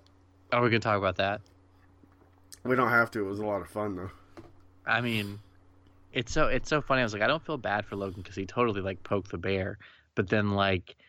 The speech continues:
Speaker 1: this guy, like, all he did was prove himself to be every stereotype I have of our hometown.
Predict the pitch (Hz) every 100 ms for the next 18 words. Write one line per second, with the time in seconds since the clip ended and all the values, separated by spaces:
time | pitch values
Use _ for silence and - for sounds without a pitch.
0 | _ 104 104 - 117 120 110 95 101 107
1 | 104 107 101 98 92 95 95 87 - -
2 | 104 95 104 92 101 87 95 98 92 92
3 | - 101 95 95 - 92 98 92 92 90
4 | 87 - _ - 98 98 104 - 101